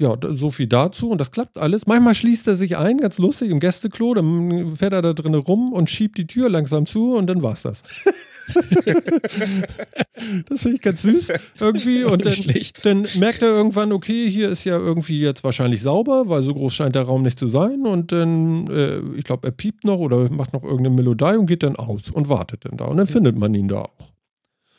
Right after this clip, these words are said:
Speaker 2: <laughs>
Speaker 1: Und
Speaker 2: Weißt du, wenn du die geschlossene Tür siehst und versuchst aufzumachen, hörst dieses Pönk, Pönk, äh, ich weiß, wo er steht.
Speaker 1: Mhm. <laughs> Genau.
Speaker 2: Ha-, hast du eigentlich Lightwalls im Einsatz, also zum Abtrennen von Räumen, oder lässt du ihn einfach so durch alle Räume am Stück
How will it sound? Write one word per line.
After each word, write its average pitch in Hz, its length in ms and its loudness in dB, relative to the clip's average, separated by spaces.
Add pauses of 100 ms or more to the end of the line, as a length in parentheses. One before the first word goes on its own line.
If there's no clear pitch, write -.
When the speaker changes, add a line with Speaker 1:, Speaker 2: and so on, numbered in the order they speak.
(140)
Speaker 2:
<laughs> - 380 -6
Speaker 1:
Und 185 220 2 (260)
Speaker 2:
Weißt - 160 2
du, 139 60 -2
wenn 139 80 0
du 143 100 -4
die 143 160 -4
geschlossene 147 480 -4
Tür 170 240 -2
siehst 151 320 0
und 156 80 -10
versuchst 147 320 -2
aufzumachen, 139 400 -4
hörst 135 160 0
dieses 143 260 -4
Pönk, 160 440 0 (100)
Pönk, 151 400 0
äh, 123 140 0 (280)
ich - 140 -8
weiß, 120 240 0
wo 117 60 -8
er 104 100 -4
steht. - 460 -6
Speaker 1:
Mhm. 226 420 2
<laughs> - 1400 -18
Genau. 110 320 -2 (1700)
Speaker 2:
Ha-, 143 140 -6
hast - 260 -2
du 165 60 -2
eigentlich 135 300 -2
Lightwalls 131 680 -2
im 214 80 -10
Einsatz, 220 420 -4
also 135 160 -4
zum - 180 -6
Abtrennen 156 500 -2
von 131 160 -2
Räumen, 117 380 0
oder 175 320 2
lässt 170 220 0
du 180 40 -2
ihn 165 60 -2
einfach 160 220 -2
so 170 180 -2
durch 156 240 -2
alle 143 140 2
Räume 135 300 2
am 139 100 -4
Stück - 220 -2